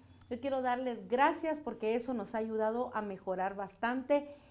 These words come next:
y para que los programas sean para edificar, exhortar y consolar. Quiero contarte que el tema que vamos a ver hoy es un tema muy importante para nosotros los profetas.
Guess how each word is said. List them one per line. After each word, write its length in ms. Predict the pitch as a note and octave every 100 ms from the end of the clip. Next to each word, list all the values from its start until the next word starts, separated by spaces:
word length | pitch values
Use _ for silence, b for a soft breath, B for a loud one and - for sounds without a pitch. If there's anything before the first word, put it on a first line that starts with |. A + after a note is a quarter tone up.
| B
y 120 | B C#4+
para 260 | C#4 B3+
que 100 | B3+
los 160 | B3+ B3
programas 540 | A#3+ A#3 B3+ C#4 D4
sean 400 | D4 C4+ C4+ C4+
para 240 | C4 G#3 G3+
edificar, 580 | G3 G3+ G3 - A3+
exhortar 500 | A#3 A#3 G3+ F#3 G3+
y 60 | G#3+
consolar. 560 | A3 G#3+ F#3+ F3 E3+ E3 - b b b b b
Quiero 300 | - B3+ C4
contarte 560 | C4 A3+ A3+ A3+ B3+ A#3+
que 80 |
el 100 | G3
tema 380 | F#3 B3+ C4 D4
que 100 | D4
vamos 340 | G3+ G#3+ A#3 G#3
a 60 |
ver 200 | F#3 F#3+
hoy 100 | F#3+ F#3+ - -
es 180 | - -
un 140 | D4 D4
tema 260 | A#3+ A#3
muy 500 | A3 A3 B3+ D4 D4+ -
importante 640 | B3 B3+ F#3 G3 G#3+ B3
para 240 | B3 G#3+
nosotros 440 | G3+ F#3 A3+ A3+ G#3+
los 140 | G#3
profetas. 580 | G3+ A3 A3 D4 D4 F#3